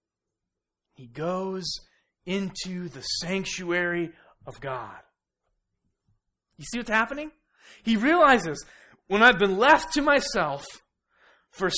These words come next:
sixteen verses, fourteen, fifteen verses, this envy has been building and it's been consuming me. It's just,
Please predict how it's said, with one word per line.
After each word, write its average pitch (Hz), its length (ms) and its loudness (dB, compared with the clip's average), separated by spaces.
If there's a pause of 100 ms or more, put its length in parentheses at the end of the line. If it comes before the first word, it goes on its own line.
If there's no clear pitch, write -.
sixteen 269 720 -2
verses, 196 560 2
fourteen, 240 560 0
fifteen 240 340 -4
verses, 196 480 0 (260)
this 175 120 -4 (120)
envy 233 360 2
has 190 160 0
been 160 260 -6
building 226 720 4 (240)
and 196 120 -2
it's 196 100 -4
been 196 160 -4
consuming 214 960 -2
me. 107 240 -20 (1000)
It's 208 240 -4
just, 214 180 -8